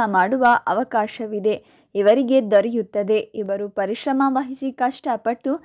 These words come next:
ಕೆಲಸ ಮಾಡುವುದರಿಂದ ಉತ್ತಮ ಪ್ರಗತಿಯನ್ನ ಕಾಣುತ್ತಾರೆ ಹಾಗೂ ಒಳ್ಳೆ ಹೆಸರನ್ನ ಗಳಿಸುತ್ತಾರೆ. ವ್ಯಾಪಾರ ವ್ಯವಹಾರ ಮಾಡುವವರಿಗೆ ಉತ್ತಮ ಉದ್ಯೋಗ, ಸ್ವಂತ ನಿರ್ಣಯಗಳನ್ನ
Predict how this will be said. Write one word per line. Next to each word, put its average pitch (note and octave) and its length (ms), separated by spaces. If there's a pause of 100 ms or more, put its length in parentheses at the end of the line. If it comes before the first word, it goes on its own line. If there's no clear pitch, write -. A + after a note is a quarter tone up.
(320)
ಕೆಲಸ D4 300 (100)
ಮಾಡುವುದರಿಂದ A#3+ 840 (440)
ಉತ್ತಮ C#4 320
ಪ್ರಗತಿಯನ್ನ C4 760 (100)
ಕಾಣುತ್ತಾರೆ G#3 800
ಹಾಗೂ A#3+ 480
ಒಳ್ಳೆ C4 320
ಹೆಸರನ್ನ A#3 540 (100)
ಗಳಿಸುತ್ತಾರೆ. G#3+ 1000 (300)
ವ್ಯಾಪಾರ C#4+ 500
ವ್ಯವಹಾರ C4+ 500 (100)
ಮಾಡುವವರಿಗೆ A#3 920 (280)
ಉತ್ತಮ D4+ 420
ಉದ್ಯೋಗ, A3 420 (120)
ಸ್ವಂತ C4+ 480
ನಿರ್ಣಯಗಳನ್ನ G#3+ 800